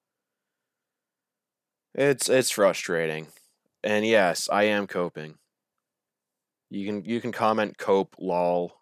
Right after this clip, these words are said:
skull emoji, X D, you suck." I don't care. You're right. You're right. I'm bad at two by two. We know that's okay.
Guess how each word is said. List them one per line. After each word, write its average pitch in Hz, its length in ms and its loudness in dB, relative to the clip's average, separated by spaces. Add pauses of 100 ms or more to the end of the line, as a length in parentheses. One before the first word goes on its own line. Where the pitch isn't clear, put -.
skull 90 420 -2
emoji, 90 400 -6
X 90 260 -4
D, 87 260 -6
you 85 200 -12
suck." 87 420 -4 (1200)
I 107 120 0
don't 123 160 0
care. 104 280 2
You're 92 160 -2
right. 101 300 0
You're 92 180 -4
right. 78 240 -2
I'm 92 140 -12
bad 92 240 -2
at - 80 -10
two 101 160 -10
by 78 120 -8
two. 78 220 -12 (880)
We 92 80 -6
know 101 160 2
that's 113 220 6
okay. 104 480 4